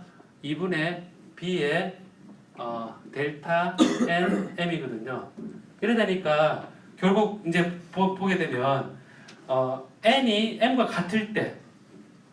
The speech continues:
n이 m이 같을 때니까 얘는 이제 뭐냐면 c, 어, 이분의 b의 cm입니다. 여기 n, n과 m이 같아야지 일이 되잖아요, 그죠? 그래서 cm이 되고,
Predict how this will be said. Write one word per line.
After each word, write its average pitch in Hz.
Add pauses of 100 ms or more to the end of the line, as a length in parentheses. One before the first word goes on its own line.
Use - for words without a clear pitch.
(200)
n이 202
m이 220
같을 190
때니까 165
얘는 156 (340)
이제 139
뭐냐면 156
c, -
어, 135
이분의 180 (420)
b의 185 (260)
cm입니다. 196 (2000)
여기 165
n, 220
n과 220
m이 175 (220)
같아야지 196
일이 190
되잖아요, 139
그죠? 170 (120)
그래서 139
cm이 185
되고, 135